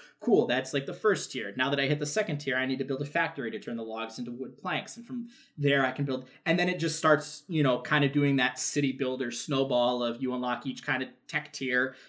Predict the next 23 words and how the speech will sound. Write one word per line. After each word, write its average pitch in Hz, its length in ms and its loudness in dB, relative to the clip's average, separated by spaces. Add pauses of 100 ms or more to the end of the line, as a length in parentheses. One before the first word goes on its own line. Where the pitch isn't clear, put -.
and 143 80 -2
you - 60 -4
go 127 160 -2
from 131 200 -8
that 127 300 0
into 123 160 -6
that 120 320 -2
into 120 160 -14
that. 156 380 2 (320)
Um, 151 520 0
but 170 140 4
ultimately, 147 640 2
like, 127 300 -4 (300)
there's 170 200 2
no 202 160 8
end 151 260 -2
goal. 123 480 -4
Like, 143 160 -2
the 160 60 6
game 151 280 4
doesn't 147 300 6
just - 280 -2
stop 139 280 2